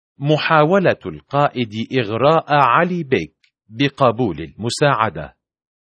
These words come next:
تقبل شمس. القائد: والملك مولاي ملك الضفتين. علي بيك:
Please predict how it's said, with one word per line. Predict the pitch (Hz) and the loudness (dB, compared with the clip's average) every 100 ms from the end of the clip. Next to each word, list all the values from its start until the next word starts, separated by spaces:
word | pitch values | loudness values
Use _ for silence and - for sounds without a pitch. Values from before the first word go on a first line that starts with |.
| _ - | _ -4
تقبل | 202 - 147 175 160 | -4 -4 -4 -2 -2
شمس. | 151 131 82 73 - - _ _ _ _ _ _ - | -4 -6 -8 -16 -20 -20 _ _ _ _ _ _ -2
القائد: | 160 151 - 113 - 87 69 _ _ _ _ _ _ _ - | 0 0 -4 -8 -8 -16 _ _ _ _ _ _ _ _ 2
والملك | 156 147 143 208 160 - | 4 4 0 -2 -4 -6
مولاي | 107 90 85 80 127 139 123 123 107 | -6 -6 -8 -2 2 2 2 0 0
ملك | 95 170 156 - 131 | 0 0 -2 -2 -2
الضفتين. | 127 - 135 135 - 135 - 175 113 76 73 _ _ _ _ _ _ - | -2 -2 -4 -4 -2 -4 0 -2 -4 -14 -20 _ _ _ _ _ _ -2
علي | 117 147 135 | 0 0 -4
بيك: | 104 76 _ | -8 -14 _